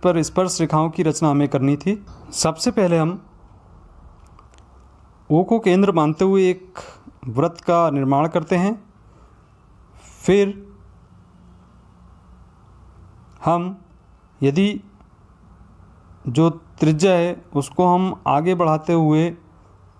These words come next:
ले जाएं, तो इस प्रकार से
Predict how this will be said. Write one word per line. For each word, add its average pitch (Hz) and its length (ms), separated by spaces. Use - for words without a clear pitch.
ले 151 180
जाएं, 160 300
तो 135 80
इस 135 100
प्रकार 175 380
से 185 240